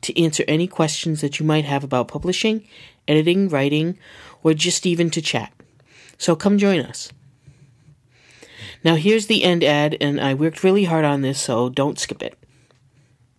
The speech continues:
It's office holiday time. You've selected someone you hardly know for your Secret Santa. Or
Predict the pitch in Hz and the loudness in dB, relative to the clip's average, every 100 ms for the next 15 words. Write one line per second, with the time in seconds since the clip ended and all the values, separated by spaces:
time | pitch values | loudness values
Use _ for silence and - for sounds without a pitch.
0 | _ - _ - - - - - - - | _ -20 _ -20 -20 -20 -16 -16 -16 -6
1 | - 220 226 240 214 214 185 170 156 147 | 2 2 2 0 2 4 4 2 2 0
2 | 123 120 - - 135 139 - 139 160 156 | -2 -6 -14 -8 -4 -4 -4 -2 -2 -2
3 | 151 - 151 147 143 131 151 165 170 160 | -6 0 2 2 0 0 0 2 0 2
4 | 151 151 143 135 - 151 - - 139 139 | 0 -2 -6 -4 -4 -6 -6 -4 -4 -4
5 | 107 - - - - - - _ - _ | -10 -10 -20 -20 -20 -20 -20 _ -20 _
6 | 156 180 180 160 | 2 4 4 2